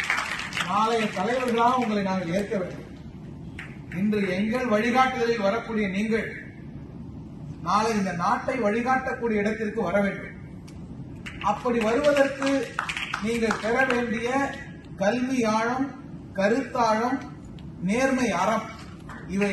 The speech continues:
அனைத்தையும் உங்கள் உள்ளத்திலே ஊட்டுவதற்காகத்தான் இந்த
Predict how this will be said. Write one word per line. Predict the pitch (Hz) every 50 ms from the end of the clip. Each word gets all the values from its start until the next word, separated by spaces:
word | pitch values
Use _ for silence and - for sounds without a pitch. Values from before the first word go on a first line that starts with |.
| 175 - -
அனைத்தையும் | 214 254 285 311 - 302 294 - 302 302 311 339 320 285 269
உங்கள் | 247 233 226 202 190 202
உள்ளத்திலே | 226 269 285 269 - - 262 254 254 240 214 214 247
ஊட்டுவதற்காகத்தான் | 269 - - 277 269 254 226 - - 220 214 214 - - 214 226 277 285 - - - - - - - 180 190
இந்த | 208 202